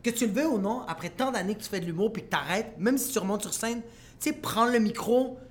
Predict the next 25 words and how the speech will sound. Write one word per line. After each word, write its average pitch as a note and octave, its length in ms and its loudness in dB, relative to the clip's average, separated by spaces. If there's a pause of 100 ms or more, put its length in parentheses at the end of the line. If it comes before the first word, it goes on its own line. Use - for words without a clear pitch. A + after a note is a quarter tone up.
ça, D#4 240 4
là, D#4 100 4
je - 120 2
te G#3 40 -2
l'ai F#3 120 -2
vu, A3 180 2
là, F3 120 0
même A3 180 4
moi, A3 240 6
là, D#3 80 -4
quand F#3 100 -4
j'ai G3 120 0
pris G#3 120 -4
le A3+ 60 2
micro, A#3 320 0
j'étais A3+ 160 -4
comme, « F#3+ 240 -4
Ah, A#3 320 0 (240)
c'est - 260 -4
pas E4 220 6
notre F3+ 260 -2
premier, F3+ 400 -2
premier E3+ 300 -4
show, » G3 240 0
mais G#3+ 560 2